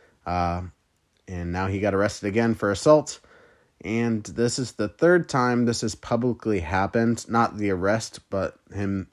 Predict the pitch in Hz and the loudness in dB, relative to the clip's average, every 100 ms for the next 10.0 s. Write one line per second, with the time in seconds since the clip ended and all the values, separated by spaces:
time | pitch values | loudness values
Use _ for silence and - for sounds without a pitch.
0 | - - 101 98 92 90 - 92 104 110 | -12 -2 -2 -2 -4 -4 -6 -4 0 0
1 | 107 107 117 110 - 113 113 113 - _ | 0 -2 -2 -4 -2 0 0 -2 -14 _
2 | _ _ 80 92 90 85 76 _ 98 104 | _ _ -2 0 0 -2 -6 _ -6 2
3 | 151 196 185 185 175 160 165 151 107 139 | 4 4 2 0 0 0 2 2 2 2
4 | 127 87 - 92 92 85 85 104 98 87 | 2 -2 -4 -4 -4 -6 -6 -6 -6 -4
5 | 90 87 - - _ _ _ _ _ _ | -2 -2 -6 -18 _ _ _ _ _ _
6 | - - 92 90 90 92 92 92 90 - | -16 -2 0 2 2 2 2 0 -2 -6
7 | _ _ _ _ _ _ _ _ _ - | _ _ _ _ _ _ _ _ _ 0
8 | 113 110 107 104 107 101 - 98 95 - | 2 4 2 4 4 2 2 0 0 -4
9 | _ 101 98 98 98 98 - _ - 95 | _ -6 -4 -2 -2 -4 -10 _ -10 -10